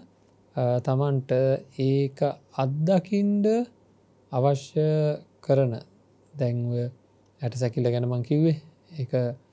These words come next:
දියුණත් ඇවිදිනකොට, නැගිටිනකොට,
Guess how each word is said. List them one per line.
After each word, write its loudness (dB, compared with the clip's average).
දියුණත් 0
ඇවිදිනකොට, -4
නැගිටිනකොට, -4